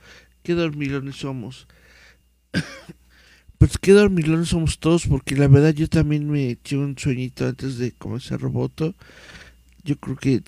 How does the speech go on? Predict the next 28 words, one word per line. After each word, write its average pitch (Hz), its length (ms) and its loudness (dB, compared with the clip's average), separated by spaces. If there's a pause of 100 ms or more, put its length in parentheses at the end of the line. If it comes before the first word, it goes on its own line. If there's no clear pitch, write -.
(100)
que, 117 200 -4 (500)
que, - 520 -6
que - 80 -8
a 127 40 -8
todos 156 240 0
nos 139 200 -4
hacía 131 340 -4
falta. 98 680 -8 (640)
Y 175 200 -4
bueno, 147 420 -2 (180)
justamente 170 880 -2
nos 147 220 -6
está 135 280 -8
avisando 143 640 -4
Gerardo 143 460 -4
Valdez 131 360 -6
Uriza 139 420 -4 (400)
que 131 200 -4
ya 143 220 2
este 156 260 -4
fin 139 160 -6
de 135 60 -8
semana 135 600 -4
es 151 200 -4
la 147 100 0
nostalgia 135 520 -6
del 98 120 -10
juguete. 143 680 -8